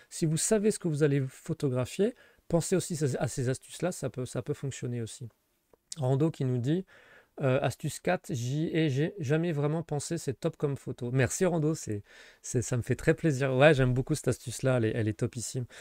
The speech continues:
Donc voilà, on continue sur les animaux. Qu'est-ce que je pourrais vous donner d'autre ? Euh, donc le rouge-gorge, ok. Euh, bon, les insectes, forcément, dès que vous avez un papillon ou quoi que ce soit, si le papillon est plutôt blanc,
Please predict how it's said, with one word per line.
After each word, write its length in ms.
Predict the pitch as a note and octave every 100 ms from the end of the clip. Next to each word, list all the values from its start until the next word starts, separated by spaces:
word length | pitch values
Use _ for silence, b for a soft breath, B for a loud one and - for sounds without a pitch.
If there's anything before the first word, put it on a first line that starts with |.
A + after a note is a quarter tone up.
| B B
Donc 80 | D3+
voilà, 220 | D#3 D3+
on 80 | C#3+
continue 340 | - E3+ E3 F3
sur 140 | -
les 160 | E3 D3+
animaux. 280 | D3+ E3+
Qu'est-ce 160 | F#3+ F3+
que 80 | -
je 60 |
pourrais 280 | - D#3+ D3+
vous 120 | C#3
donner 240 | C#3 D3 C#3+
d'autre ? 380 | C3 D#3 - A2+ B B B B -
Euh, 80 | B2+
donc 200 | B2+ B2
le 80 | C#3
rouge-gorge, 640 | C3 C3 B2 C#3+ C3+ A2 B2
ok. 320 | C3+ A#2 -
Euh, 1200 | D3+ D#3+ E3 E3 E3+ C3 A#2 A2+ A2+ A2+ A#2 A2+ A#2 B B B B -
bon, 80 |
les 140 | C3+ C#3
insectes, 440 | D3+ A#3+ B3+ - _
forcément, 400 | - - D3+ G#3+
dès 100 | F3+
que 60 | C#3
vous 100 | C#3+
avez 120 | C#3+
un 80 | C#3+
papillon 460 | D3+ - D#3+ D#3+
ou 40 | D3
quoi 120 | C#3+
que 80 | -
ce 100 | C#3+
soit, 340 | - D#3+ D#3
si 160 | B2+ C#3
le 60 |
papillon 340 | - C#3+ - D3
est 40 |
plutôt 320 | C3 C3+ C#3+
blanc, 280 | C3 C#3+ D3+